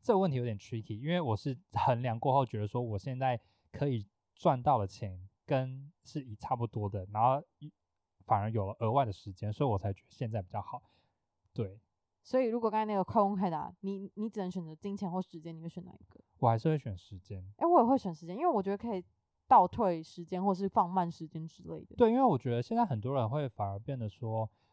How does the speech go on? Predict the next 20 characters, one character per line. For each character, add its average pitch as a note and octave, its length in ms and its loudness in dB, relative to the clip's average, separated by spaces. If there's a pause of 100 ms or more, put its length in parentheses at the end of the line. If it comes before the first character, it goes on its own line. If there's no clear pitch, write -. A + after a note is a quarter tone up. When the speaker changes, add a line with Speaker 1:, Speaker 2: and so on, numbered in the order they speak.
(120)
Speaker 1:
在 D3 160 -2
特 C3 240 -2
休 G#2+ 200 -2
的 G2 40 0
时 G2+ 80 -4
候， G#2+ 60 -2
他 C#3+ 80 -2
们 D#3+ 80 -2
会 D3+ 60 2
选 G#2+ 180 -6
择 F#2 100 -8
特 G#2 220 -10
休， G2+ 180 -10
不 - 120 -18
是 G#2 100 -12
把 G#2+ 140 -12
特 A2+ 180 -10
休 F#2+ 160 -12
换 F#2 240 -18
钱。 - 200 -20